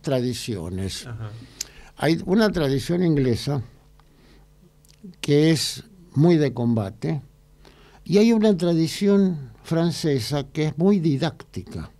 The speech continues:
Speaker 1: ¿Y qué pasa en los países donde no hay, no hay libertades expresas?
Speaker 2: Ujú.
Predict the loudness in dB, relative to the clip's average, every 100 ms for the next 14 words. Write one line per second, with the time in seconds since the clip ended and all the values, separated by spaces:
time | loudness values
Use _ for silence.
0 | -20 _ _ _ -20 _ -20 -20 -20 _
1 | -8 -2 -2 0 -2 2 4 4 2 0
2 | 2 0 0 -2 0 0 0 0 0 0
3 | 0 0 2 0 -2 -14 _ _ _ _
4 | _ _ _ _ _ -18 -6 -2 2 4
5 | 4 2 0 -2 0 2 0 -2 -2 0
6 | 0 0 -4 0 0 0 -4 -10 -10 -6
7 | -6 -6 -8 -8